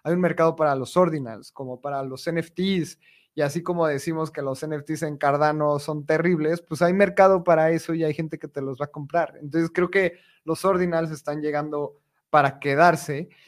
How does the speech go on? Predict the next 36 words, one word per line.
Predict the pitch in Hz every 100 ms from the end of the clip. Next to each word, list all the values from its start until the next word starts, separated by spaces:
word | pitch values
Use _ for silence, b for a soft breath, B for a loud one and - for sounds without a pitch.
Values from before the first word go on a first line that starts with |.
| b -
Y | 180 180 180
justamente | - 196 - 208 196 180
hablaste | 185 175 165 170
sobre, | - 156 147 143 147 _ _ _ _ _ -
Elian, | 170 165 156 151
un | 160 165
tema | 165 156 147
que, | 147 135 131 120
mm, | - 143 - _ _ _
quisiera | - 139 160 151
tocar, | 151 - 156 135 - _ _ _ _
sobre | - - 160 165
la | 165
diferencia | 165 175 180 208
entre | 226 180
una | 185
inscripción | 180 175 143 - 165
y | 156
un | 156
ordinal. | 160 156 143 113 110 135 _ _
¿Hay | 165
diferencia? | 196 214 185 156 175 170 185 175 175
¿Cuál | 185 180
es | 180
la |
diferencia? | 165 - 135 143 151 156 156 147 143 - -
¿Técnicamente | 190 175 180 165 147 151 151 -
cómo | 156 156
se | 147 151
hace | 147
una? | 147 147 143 139 135
¿Técnicamente | 143 147 135 135 139
cómo | 139 143 135
se | 135
hace | 143
otra? | 127 127 151